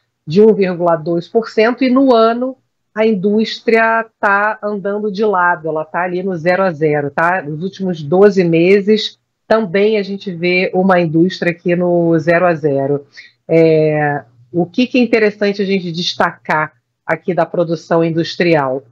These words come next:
<clears throat> O número aqui, ele tá mostrando uma indústria que tá muito parada.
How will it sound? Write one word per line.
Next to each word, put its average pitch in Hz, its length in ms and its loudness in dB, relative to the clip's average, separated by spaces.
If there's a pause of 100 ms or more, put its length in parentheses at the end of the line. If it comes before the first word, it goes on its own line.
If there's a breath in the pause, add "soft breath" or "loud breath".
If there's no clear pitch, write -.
(120)
<clears throat> - 1000 -4
O 185 80 -2
número 190 580 2
aqui, 190 460 -6
ele 190 200 -2
tá 202 520 -4 (300)
mostrando 208 400 -2
uma 220 100 0
indústria 220 420 -2
que 226 120 -2
tá 226 280 0
muito 220 300 -4
parada. 139 640 -4